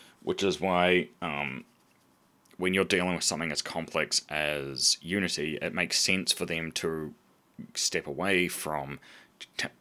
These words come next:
charging you a one-off fee, and instead charging you a subscription per person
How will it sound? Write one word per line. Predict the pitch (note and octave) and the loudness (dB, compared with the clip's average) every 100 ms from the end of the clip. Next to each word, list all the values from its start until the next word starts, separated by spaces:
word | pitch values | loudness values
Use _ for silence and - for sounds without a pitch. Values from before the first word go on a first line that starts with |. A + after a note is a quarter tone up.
| - | -8
charging | - E2+ C#2+ D#2 | -2 0 0 -4
you | D2 | -4
a | |
one-off | B1+ C#2+ C#2+ C#2 | -6 -6 -6 -8
fee, | - - A2+ D2+ C#2+ - - - - | -8 2 2 2 -2 -8 -16 -8 -2
and | E2 | 0
instead | E2+ - D#2+ D2+ | 4 4 2 0
charging | - E2+ D#2 D#2+ | 2 2 0 -4
you | D#2+ D#2 | -6 -6
a | D2 C#2+ C#2+ | -6 -4 0
subscription | - - - - - - D2 C#2+ | 0 0 0 0 0 -2 -6 -8
per | - - D#2 D2 | -10 -4 -2 -4
person | - E2 D2+ D#2 C#2+ | -2 0 2 0 -4